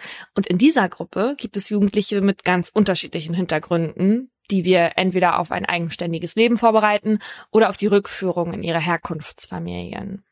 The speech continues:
Einige von ihnen haben A D H S, eine Autismus-Spektrumsstörung und andere sind schon straffällig geworden. Vor allem mit Letzteren würde ich in Zukunft gerne weiter zusammenarbeiten.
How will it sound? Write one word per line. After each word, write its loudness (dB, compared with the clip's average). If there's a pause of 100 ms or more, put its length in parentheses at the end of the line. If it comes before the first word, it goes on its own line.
(380)
Einige 2
von -2
ihnen 0
haben 2
A 0
D -2
H -2
S, 2 (340)
eine 2
Autismus-Spektrumsstörung 2 (280)
und 2
andere 4
sind 4
schon -2
straffällig -4
geworden. -8 (420)
Vor 0
allem 4
mit 4
Letzteren 0
würde 2
ich -4
in -2
Zukunft -4
gerne 2
weiter 0
zusammenarbeiten. -6